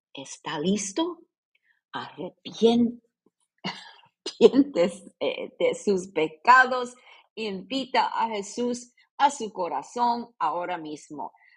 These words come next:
Si no sabes qué decir, hay una oración en las notas del programa y en mi blog. Mi sitio web tiene traductor de Google para que pueda leerlo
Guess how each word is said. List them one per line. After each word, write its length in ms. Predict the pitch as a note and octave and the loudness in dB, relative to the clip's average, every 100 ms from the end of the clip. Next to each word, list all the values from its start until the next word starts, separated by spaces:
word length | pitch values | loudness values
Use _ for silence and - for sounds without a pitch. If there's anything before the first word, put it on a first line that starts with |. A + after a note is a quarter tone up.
| _ | _
Si 180 | - F#3+ | -6 -2
no 180 | F3 E3+ | -2 -4
sabes 600 | - F#3 G3 G3+ G3+ - | 2 8 8 6 -6 -8
qué 140 | E3 | -6
decir, 580 | D3+ - - B3+ A#3+ A#3+ _ _ | -8 -10 -10 -8 -8 -12 _ _
hay 220 | B3 B3+ A3 | -2 -2 -2
una 340 | G3+ D#3+ E3 | -6 -4 -2
oración 600 | C#3+ C3+ - G#3+ G#3+ G#3+ | -2 -6 -6 -2 0 -2
en 120 | E3 | -4
las 220 | B2+ - - | -4 -6 -6
notas 520 | G3 A3 G#3+ G#3 G#3 - _ - | -4 -2 0 -2 -2 -12 _ -4
del 180 | D3+ - | -4 -4
programa 580 | D3+ D#3+ F#3 G3 F#3+ - | -6 2 4 6 2 0
y 120 | D#3 | -2
en 160 | D3 C#3+ | -2 -2
mi 140 | C#3+ | -4
blog. 440 | G2 C#3 A#2+ G2 - _ - | -2 2 2 0 -6 _ -6
Mi 140 | E3 | -4
sitio 400 | D#3+ D#3+ - D3+ | 2 0 2 0
web 300 | D3+ A3 G3+ | 4 4 4
tiene 260 | E3+ D#3+ D#3+ | 0 0 0
traductor 680 | D3+ D3 C#3 A#2+ D3+ C#3+ C#3 | -2 -2 -2 -4 0 0 2
de 140 | C3 | 0
Google 520 | D3 A3+ G#3+ A3 F3+ | 2 4 6 4 4
para 300 | D#3 D3+ D3 - | 6 6 6 -2
que 100 | B2+ - | -8 -6
pueda 360 | - C4 B3+ B3+ | 0 4 6 4
leerlo 640 | A3 F#3+ F3+ F#3+ G3 F#3 | 2 0 0 0 0 -2